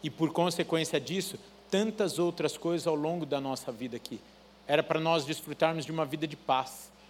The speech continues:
uma vida abundante. E ficamos sobrevivendo, a palavra é essa, é sobrevivendo de migalhas, até mesmo pela graça e misericórdia de Deus na nossa vida. E tem muitos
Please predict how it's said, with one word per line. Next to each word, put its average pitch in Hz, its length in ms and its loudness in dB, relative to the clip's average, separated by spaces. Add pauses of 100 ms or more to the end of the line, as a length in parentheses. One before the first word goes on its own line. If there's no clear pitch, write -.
(840)
uma 147 140 4
vida 165 240 4
abundante. 143 720 0 (960)
E 147 80 -4
ficamos 175 800 0
sobrevivendo, 190 1120 6
a - 40 0
palavra 160 480 4
é - 20 6
essa, 147 220 2
é 131 100 0 (180)
sobrevivendo 180 1400 6 (320)
de 147 120 -4
migalhas, 127 760 0
até 165 260 2
mesmo 165 300 -2
pela 175 220 2
graça 151 420 2
e 180 40 -6
misericórdia 151 680 0
de 127 60 -12
Deus 131 180 -2
na 127 140 -6
nossa 123 260 -8
vida. 113 260 -10 (1300)
E 131 60 -12
tem 170 200 2
muitos 170 760 0